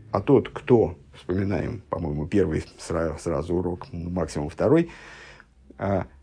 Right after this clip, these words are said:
а тот, кто испытывает какой-то цаар в суке, какое-то страдание в суке, выполняя некоторое действие, которое в обычной ситуации,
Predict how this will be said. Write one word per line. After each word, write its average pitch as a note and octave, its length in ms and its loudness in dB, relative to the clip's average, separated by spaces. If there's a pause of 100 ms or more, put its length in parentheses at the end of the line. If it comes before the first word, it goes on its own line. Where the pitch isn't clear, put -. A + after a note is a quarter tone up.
(240)
а A2+ 120 8
тот, C3 220 6
кто B2+ 160 6
испытывает A2 480 4
какой-то G#2 400 4
цаар G#2 540 2 (120)
в - 80 -16
суке, G3+ 460 2 (220)
какое-то F#2 480 2
страдание G2 680 4
в D2 60 -6
суке, G3 520 0 (100)
выполняя B2+ 800 6
некоторое G#2+ 500 4
действие, F#2+ 400 2
которое F2 300 -2
в F2+ 100 -2
обычной F#2 400 0
ситуации, - 640 -4